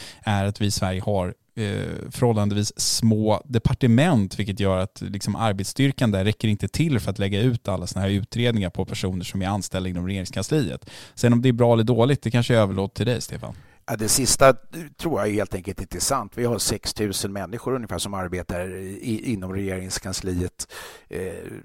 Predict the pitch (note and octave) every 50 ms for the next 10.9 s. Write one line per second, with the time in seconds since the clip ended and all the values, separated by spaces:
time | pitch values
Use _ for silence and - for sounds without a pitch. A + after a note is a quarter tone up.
0 | _ _ _ _ _ _ _ _ _ _ _ _ _ _ _ _ _ - A2+ F#2+
1 | F#2 - D#3+ F3 - C#3+ G#2 F2 E2+ - G#2+ F#2 E2 F2 F#2 F#2 F2+ G2 F#2+ E2+
2 | F#2 F2+ G2 - F#2 F#2+ F#2+ F#2 F#2 - - - F2+ F2+ F2 - C#3+ D#3+ A2+ F#2+
3 | G2 G#2 F#2+ - A#2 - - C3 C3 A#2+ A2+ A#2 A2+ - - A2+ G#2 - B2 -
4 | - - A#2+ G2+ G2+ G#2+ G2+ G2 G2+ F#2+ F#2+ F#2+ - - F#2+ F#2 F2+ F#2+ G#2 A2
5 | - - - - - - - - F#2 F#2 F#2 - - F#2+ G2+ F#2 F2 - F2 E2+
6 | - F#2 D#2 G2 C#3 D3 - - - - - A2+ A#2+ G#2 A#2+ - - - E3 B2+
7 | F#2 G2+ G2 G2 G#2 G2 F#2+ G2+ G2+ A2 A2 G#2 G2+ G#2 G2+ G2 G#2+ G#2 F#2+ F2
8 | E2 - - F#2 - - G2+ F#2+ G2 F#2+ F#2 F2+ F2 E2 F2+ - - F#2+ F2 -
9 | - F2 E2+ E2 - - F#2 D#2+ - - F2 E2+ F2 A#2+ E3 F#3+ F#3+ E3+ C3 A2+
10 | F2+ - - - - - - - _ - - - G2+ G2+ G#2 G2+ G2